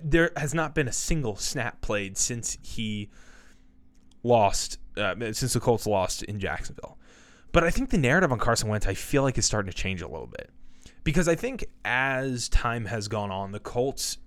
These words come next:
have made it pretty clear that I think that there was some deep-seated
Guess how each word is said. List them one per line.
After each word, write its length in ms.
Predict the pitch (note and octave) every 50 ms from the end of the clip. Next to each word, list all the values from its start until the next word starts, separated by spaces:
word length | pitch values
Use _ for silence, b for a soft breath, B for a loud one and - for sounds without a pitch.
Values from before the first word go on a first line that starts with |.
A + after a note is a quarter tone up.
| - - -
have 260 | - - C3 A2+ G2+
made 260 | A2 A#2 B2 B2+ A#2
it 120 | G#2+ - -
pretty 180 | - - G#2+ G2
clear 400 | - - - A2 G2+ G2 F#2+ F#2+
that 300 | G2+ G2+ F#2 F#2 - - - - -
I 120 | A2 B2 B2
think 340 | - - - C#4 D4+ D4
that 180 | - F3+ E3 D3
there 180 | D3 D3+ C#3+ C#3
was 220 | C3+ B2+ A#2 A2
some 320 | - - A#2 G#2+ G2+ G#2+ - _ _ - C3+
deep-seated 1000 | A#2 C#3 C#3+ D3 - - - - - C3 C3 B2 A#2+ A#2 G#2+ G2+ G2 G2+ -